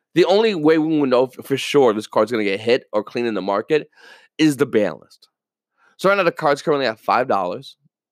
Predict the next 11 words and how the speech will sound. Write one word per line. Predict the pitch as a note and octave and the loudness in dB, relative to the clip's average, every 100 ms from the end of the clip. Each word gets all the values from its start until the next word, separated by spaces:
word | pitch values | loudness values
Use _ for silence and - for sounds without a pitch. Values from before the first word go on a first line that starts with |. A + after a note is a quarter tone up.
| _ _ _ _ - | _ _ _ _ -2
It | D3+ | 0
is | D#3 B2 | 0 0
one | C#3+ | -2
of | C#3 | -2
the | A2+ | -4
best | G#2+ B2+ C#3+ - - | -2 -2 -2 -8 -6
targets | A#2 A#2 G#2 | -2 -2 -4
for | - C#3+ D3 | -6 0 0
the | B2+ | 0
ban | F#2 D3+ D3+ A2 | -4 -2 0 -2
list, | G#2 | -6